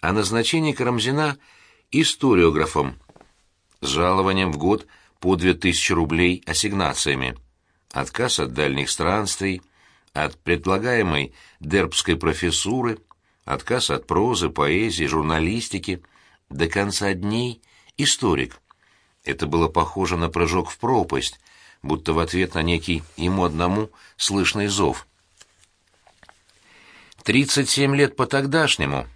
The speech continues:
много больше, чем теперь. Это уже поздняя зрелость, ещё немного и старость. Пушкин позже оценит подвиг Карамзина,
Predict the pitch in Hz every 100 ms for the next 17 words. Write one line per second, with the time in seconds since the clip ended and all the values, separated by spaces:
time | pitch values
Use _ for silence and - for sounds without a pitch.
0 | _ _ 82 98 92 117 117 101 82 -
1 | 107 98 147 - 87 64 - _ _ _
2 | _ 73 71 85 87 82 101 98 95 98
3 | 95 117 123 95 64 - - - - -
4 | 98 95 117 113 120 131 120 135 - 147
5 | 127 73 - - _ _ _ _ _ _
6 | - 90 - 82 69 85 80 82 80 -
7 | 92 80 - 80 80 78 85 80 80 92
8 | 104 101